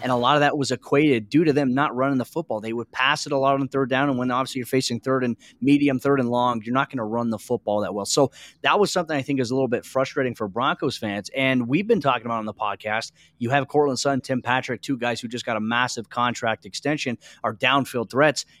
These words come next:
and you're not targeting those guys, and I think that's a little bit of an issue here. So, uh, I, for me personally in this game, I want the Broncos to run the football with Melvin Gordon, Javonte Williams, and look, I would love for them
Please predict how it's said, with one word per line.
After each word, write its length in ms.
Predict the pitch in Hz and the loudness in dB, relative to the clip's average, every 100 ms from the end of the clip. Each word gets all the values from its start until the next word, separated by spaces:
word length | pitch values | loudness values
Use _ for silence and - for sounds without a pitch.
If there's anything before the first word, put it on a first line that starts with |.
| - | -6
and 240 | 123 123 | -2 0
you're 160 | 143 160 | 0 0
not 240 | 139 - | -2 -4
targeting 500 | 123 135 135 127 120 | -2 0 0 0 0
those 240 | 113 113 | -2 -4
guys, 460 | - 117 135 101 - | -4 -2 0 -2 -4
and 120 | 123 | -4
I 60 | 120 | -4
think 220 | - 131 | -4 -4
that's 180 | 131 - | -6 -4
a 60 | |
little 180 | 123 120 | -4 -2
bit 140 | 113 113 | -2 -4
of 100 | 104 | -6
an 120 | 107 | -6
issue 340 | 127 131 123 | -4 -4 -4
here. 180 | 101 101 | -6 -6
So, 280 | - 139 - - - 147 | 2 2 2 -6 -4 0
uh, 100 | - | 2
I, 200 | 160 135 - | 2 0 2
for 120 | 131 | 4
me 280 | 135 175 196 | 6 6 4
personally 420 | 151 160 - 165 | 2 2 2 2
in 80 | 143 | 2
this 140 | 147 | 2
game, 300 | 160 170 190 120 | 0 0 0 2
I 200 | 139 127 | 4 4
want 240 | 123 139 | 4 2
the 60 | 117 | 2
Broncos 440 | 117 131 - 127 | 0 0 0 -4
to 80 | - | -2
run 140 | 123 123 | -2 -2
the 40 | |
football 300 | - 127 120 | -4 -2 -2
with 80 | 107 | 0
Melvin 320 | 117 123 117 | -2 -2 -2
Gordon, 260 | 117 127 107 | 0 0 -2
Javonte 280 | 101 127 | -2 -2
Williams, 280 | 113 123 139 | 0 0 0
and 160 | 165 147 | 2 4
look, 180 | 147 135 | 6 4
I 80 | 175 | 2
would 120 | 170 | 4
love 220 | 135 139 | 2 2
for 100 | 131 | 2
them 220 | 135 139 | 4 4